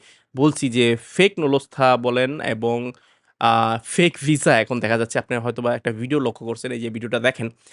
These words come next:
তো এখানে কিন্তু দেখা যাচ্ছে যে, যে, আহ, ফেক ভিসাও কিন্তু এখন বের হয়ে যাচ্ছে। এখন এই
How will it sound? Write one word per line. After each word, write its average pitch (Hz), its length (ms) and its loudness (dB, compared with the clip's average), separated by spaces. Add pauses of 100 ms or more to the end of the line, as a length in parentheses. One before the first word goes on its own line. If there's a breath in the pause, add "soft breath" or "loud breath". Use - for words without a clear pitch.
(180 soft breath)
তো 147 60 4
এখানে 170 240 4
কিন্তু 175 160 0
দেখা 151 200 4
যাচ্ছে 160 220 2
যে, 151 140 -4
যে, 151 160 2
আহ, 127 380 4
ফেক 170 300 -2
ভিসাও 165 340 0
কিন্তু 147 260 0
এখন 123 280 0
বের 117 140 2
হয়ে 120 120 2
যাচ্ছে। 120 240 -2
এখন 165 320 -2
এই 240 400 0